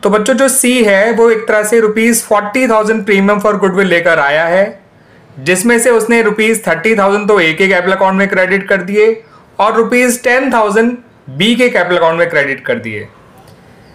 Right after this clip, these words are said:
ठीक है बच्चों, तो यहाँ पर एक बात समझिए कि जो नया partner होता है वो अपने हिस्से की goodwill को पुराने partners के sacrificing ratio में distribute करता है। इसका मतलब ये जो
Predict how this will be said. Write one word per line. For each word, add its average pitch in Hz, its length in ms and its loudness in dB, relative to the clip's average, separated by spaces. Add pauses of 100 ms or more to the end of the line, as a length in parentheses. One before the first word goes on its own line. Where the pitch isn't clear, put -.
(220)
ठीक 180 140 0
है 208 60 2
बच्चों, 208 340 2 (800)
तो 208 60 2
यहाँ 202 300 2
पर 247 120 2
एक 233 140 0
बात 190 220 0
समझिए 190 480 0 (320)
कि 208 80 0
जो 208 140 2
नया 208 260 2
partner 196 560 0
होता 208 280 2
है 202 340 2
वो 202 200 0
अपने 202 340 0
हिस्से 180 380 0
की 226 80 2
goodwill 190 380 0
को 175 340 0 (600)
पुराने 196 400 2
partners 180 560 0
के 214 180 2
sacrificing 196 720 0
ratio 180 340 0
में 185 140 0
distribute 160 500 -2
करता 147 260 -2
है। 175 340 -2 (520)
इसका 180 280 0
मतलब 208 680 -2
ये 170 100 0
जो 196 100 0